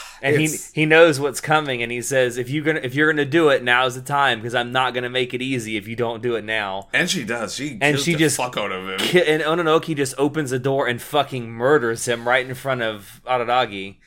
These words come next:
Speaker 2: And Araragi is like, "What the fuck? That's not what we agreed upon." And she, she even says, "I'm a monster." <laughs> I, that's why I decided to do this. I am a monster.
Speaker 1: I have a theory.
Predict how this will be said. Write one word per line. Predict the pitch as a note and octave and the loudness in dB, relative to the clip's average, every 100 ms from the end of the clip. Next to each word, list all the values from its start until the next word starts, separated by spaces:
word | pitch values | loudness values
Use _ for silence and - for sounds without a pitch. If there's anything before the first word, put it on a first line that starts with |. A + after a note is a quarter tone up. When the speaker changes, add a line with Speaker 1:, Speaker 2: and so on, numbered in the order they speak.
| _ - | _ -14
Speaker 2:
And | A#2 | -6
Araragi | A2+ A#2+ A#2+ | -4 -2 -4
is | G#2+ | -4
like, | G#2 F#2+ | -4 -6
"What | G2+ G#2 G#2+ - | -4 -2 -2 -2
the | B2 | -6
fuck? | A2+ D#3+ B2+ A#2 | -4 -2 0 0
That's | A#2 | -4
not | B2+ | -4
what | A#2 | -2
we | G#2+ | -2
agreed | G2+ A2+ A#2+ | -2 -2 -2
upon." | G#2 G2+ F#2 F#2 | -4 -6 -8 -8
And | F#2+ | -10
she, | F#2 F#2+ E2+ | -12 -12 -12
she | G2 G#2+ | -10 -6
even | A2 A#2 G2+ | -4 -4 -4
says, | A#2+ G#2 G2 F#2 _ _ _ _ - | -2 -2 -4 -12 _ _ _ _ 0
"I'm | B2 D3+ | 2 2
a | A2+ | 0
monster." | A2+ A#2+ - F2+ D2+ - _ - | -2 -4 -6 -10 -10 -14 _ -10
<laughs> | - - | -8 0
I, | D#3+ | 2
that's | C#3+ C#3+ | 2 0
why | D3 A2+ | -2 -4
I | |
decided | G#2 F#2+ F#2 F#2+ | -4 -6 -6 -8
to | G2+ | -10
do | F#2 | -10
this. | F#2 F#2+ | -8 -6
I | G#2 | -4
am | A2 | -4
a | G2+ | -4
monster. | F2+ F2+ F#2+ - - - - | -6 -8 -10 -16 -20 -12 -4
Speaker 1:
I | C3 | -2
have | C3 A#2 | -2 -6
a | |
theory. | G2 - G2 D#2 B1+ | -12 -12 -12 -12 -18